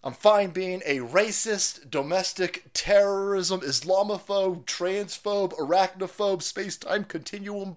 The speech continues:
phobe. Freeze my fucking bank accounts. I don't give a shit. <sighs> Anyhow, uh, Moonwalk on the subway.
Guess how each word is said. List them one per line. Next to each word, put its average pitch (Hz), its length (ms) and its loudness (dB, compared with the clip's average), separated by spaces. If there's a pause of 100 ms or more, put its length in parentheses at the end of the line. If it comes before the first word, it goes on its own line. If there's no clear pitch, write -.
(140)
phobe. 196 500 4 (720)
Freeze 339 240 10
my 247 100 8
fucking 175 280 2
bank 117 180 -2
accounts. 80 300 -12
I 139 100 0
don't 95 120 -4
give 82 120 -14
a - 40 -16
shit. - 200 -14 (1600)
<sighs> - 0 -
Anyhow, - 1000 -2 (180)
uh, 101 300 -2 (220)
Moonwalk 147 680 -2
on 165 100 -4
the 135 100 -10
subway. 113 320 -4